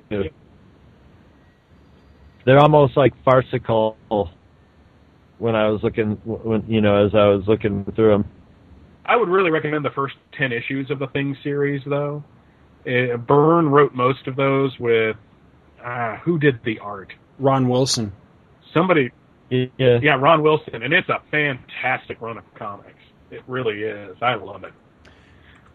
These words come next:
Speaker 3: I'm gonna have to
Speaker 1: This
Speaker 3: try
Speaker 1: one
Speaker 3: it again, 'cause I've got almost a complete collection of that, and I don't remember liking that at all when I was a kid, but I think it was largely for the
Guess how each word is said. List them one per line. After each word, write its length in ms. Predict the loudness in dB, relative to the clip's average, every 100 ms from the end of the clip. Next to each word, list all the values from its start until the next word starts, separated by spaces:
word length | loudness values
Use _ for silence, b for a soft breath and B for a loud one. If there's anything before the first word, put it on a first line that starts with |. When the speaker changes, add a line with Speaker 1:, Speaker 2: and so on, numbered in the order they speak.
| _ _ _ -4
Speaker 3:
I'm 120 | 2
gonna 140 | 4 4
have 140 | 4
to 80 | 2
Speaker 1:
This 80 | 2
Speaker 3:
try 180 | 6 6
Speaker 1:
one 80 |
Speaker 3:
it 80 | 4
again, 260 | 2 2 2
'cause 160 | 0
I've 200 | 2 2
got 200 | 2 0
almost 380 | 2 2 0 -2
a 60 | -6
complete 500 | -4 -6 -2 -2 -2
collection 500 | 2 4 4 2 -4
of 160 | -4 0
that, 400 | 2 2 0 -6 b b b _ _
and 320 | -2 0 0 -2 -2
I 420 | 0 2 2 0
don't 360 | 2 2 4 0
remember 400 | -2 0 2 2
liking 640 | 2 0 0 0 -2 -2
that 240 | -4 -6 0
at 260 | 2 2 -4 -4
all 440 | 0 2 0 0
when 140 | -2 -2
I 80 |
was 180 | -2 -4
a 60 | -8
kid, 340 | 2 4 4
but 120 | 2 0
I 100 | 0
think 260 | -2 -2
it 60 | 0
was 160 | 0 4
largely 440 | 6 6 6 0
for 180 | 0 -4
the 160 | -4